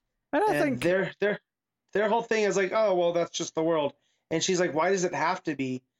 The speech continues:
Speaker 1: Yeah,
Speaker 2: And
Speaker 1: and
Speaker 2: so
Speaker 1: I think
Speaker 2: she's the one that's questioning, you know.
Speaker 1: that fire, I think, is also something that thematically ties to Supergirl. The idea that everyone else
Speaker 2: Yeah.
Speaker 1: is too scared to act or thinks they shouldn't bother,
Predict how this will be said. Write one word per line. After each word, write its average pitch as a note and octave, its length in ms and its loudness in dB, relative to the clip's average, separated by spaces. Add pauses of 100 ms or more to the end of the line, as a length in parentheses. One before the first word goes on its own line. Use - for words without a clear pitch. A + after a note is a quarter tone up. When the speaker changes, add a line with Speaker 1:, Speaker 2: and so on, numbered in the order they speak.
(100)
Speaker 1:
Yeah, G#3+ 160 0
Speaker 2:
And G#3 100 0
Speaker 1:
and E3+ 100 0
Speaker 2:
so F3 60 0
Speaker 1:
I D4 40 2
think D#4 80 0
Speaker 2:
she's G3+ 60 -2
the A#3 80 2
one G#3 120 0
that's D#3+ 240 -4
questioning, E3+ 720 0 (440)
you E3 120 0
know. C#3+ 280 -2 (240)
Speaker 1:
that A3+ 200 0
fire, D3+ 720 0 (340)
I A#2+ 120 0
think, B2+ 280 -2
is B2 100 0
also B2+ 340 0
something A#2 380 -2
that G2+ 200 -2
thematically A#2 640 0
ties A2+ 280 -2
to G#2 40 -6
Supergirl. G2+ 540 -2
The B2+ 100 2
idea C#3+ 260 2
that B2+ 120 0
everyone C#3+ 340 2
else B2+ 140 2
Speaker 2:
Yeah. B2+ 40 -2
Speaker 1:
is B2 80 -4
too B2+ 140 -2
scared A#2+ 340 -2
to A2+ 100 0
act G#2 380 0
or A2+ 60 -4
thinks A2 300 -4
they G#2 80 -4
shouldn't G2 280 -2
bother, G2+ 280 2